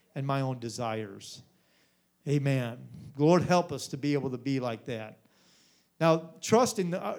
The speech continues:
with a trusting heart means that all my steps are ordered of the Lord. He is my loving Father, and he's got an eternal plan for me and a purpose behind everything that I have to endure in this life. Now, if we can learn to trust the Lord with a perfect heart,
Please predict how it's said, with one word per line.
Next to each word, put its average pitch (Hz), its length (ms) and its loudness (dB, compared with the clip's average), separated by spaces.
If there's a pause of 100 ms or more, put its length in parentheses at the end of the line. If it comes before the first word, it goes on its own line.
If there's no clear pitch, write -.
with 180 200 4
a 170 80 4
trusting 208 480 2
heart 151 420 4 (600)
means 175 180 2
that 160 80 6
all 160 120 8
my 180 140 4
steps 175 380 -2
are 165 60 0
ordered 156 340 2
of 139 100 0
the 127 80 -4
Lord. 127 400 0 (560)
He 185 120 4
is 143 140 0
my 147 160 0
loving 151 420 4
Father, 127 480 2
and 123 100 -10
he's 156 220 0
got 151 220 0
an 135 60 -4
eternal 156 380 -2
plan 156 380 -2
for 143 180 -8
me 131 240 -4
and 123 120 -6
a - 20 -6
purpose 165 680 2 (340)
behind 151 360 0
everything 165 520 2
that 135 100 -4
I 131 120 -2
have 135 180 -4
to 139 100 -6
endure 127 320 -4
in 127 100 -8
this 117 220 -10
life. 127 340 -4
Now, 151 200 4
if 156 120 0
we 214 140 2
can 190 180 0
learn 185 300 4 (280)
to 170 80 2
trust 175 380 2
the 165 80 -2
Lord 160 260 4
with 151 100 -4
a 147 60 -4
perfect 156 440 -2
heart, 131 380 -2